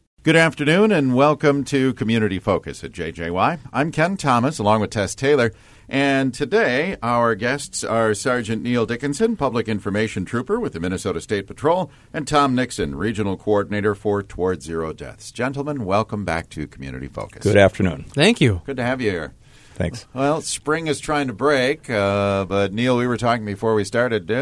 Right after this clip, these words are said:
Speaker 1: it was a tough winter here in Minnesota, especially for the State Patrol.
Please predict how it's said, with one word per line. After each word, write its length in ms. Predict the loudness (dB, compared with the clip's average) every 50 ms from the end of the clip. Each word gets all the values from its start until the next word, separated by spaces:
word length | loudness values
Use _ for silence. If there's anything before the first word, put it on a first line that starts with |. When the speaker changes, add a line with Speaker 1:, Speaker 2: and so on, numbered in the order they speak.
| 0
Speaker 1:
it 20 | -2
was 160 | -2 -2 -4
a 60 | -4
tough 260 | -2 -2 -2 -2 -2 -2
winter 380 | -4 -4 -2 -2 -2 -2 -2
here 180 | -2 -2 -4 -4
in 120 | -4 -4
Minnesota, 680 | -4 -4 -4 -4 -2 0 0 2 2 0 0 0 -2 -2
especially 840 | -4 -6 -8 -8 -6 -4 -2 -2 -2 -2 -2 -2 0 0 0 0
for 160 | -2 -2 -4
the 80 | -4 -4
State 280 | -4 -2 -2 -2 -2 -4
Patrol. 540 | -6 -10 -6 -6 -6 -4 -4 -6 -8 -12